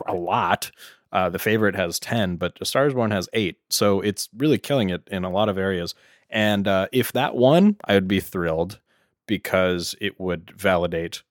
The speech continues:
how I feel about it and why I saw it multiple times in the theaters. But aside from that, uh,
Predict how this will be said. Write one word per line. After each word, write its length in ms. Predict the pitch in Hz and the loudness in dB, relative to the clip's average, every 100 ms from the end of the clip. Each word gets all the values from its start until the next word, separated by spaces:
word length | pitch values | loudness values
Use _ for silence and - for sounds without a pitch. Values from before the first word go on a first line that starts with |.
| - | -8
how 180 | 90 | -2
I 140 | 87 90 | 0 0
feel 240 | - 85 | -2 -4
about 280 | 82 82 87 | -4 -6 -6
it 140 | 90 - | -8 -8
and 140 | 90 | -8
why 240 | 87 85 85 | -6 -4 -4
I 40 | |
saw 180 | 82 82 | -6 -6
it 60 | 82 | -8
multiple 360 | 80 - - | -10 -12 -16
times 320 | 82 85 82 82 | -10 -10 -10 -14
in 80 | |
the 80 | 85 | -16
theaters. 400 | - 85 85 87 _ _ _ - | -14 -12 -10 -12 _ _ _ -16
But 420 | 101 98 101 95 - | -4 4 4 4 0
aside 520 | 110 - 160 190 180 | -4 -2 0 2 0
from 260 | - 92 82 | 0 -2 -2
that, 400 | 76 82 - - _ _ _ _ - | -4 -6 -8 -12 _ _ _ _ -2
uh, 460 | 101 95 92 90 | 2 4 4 2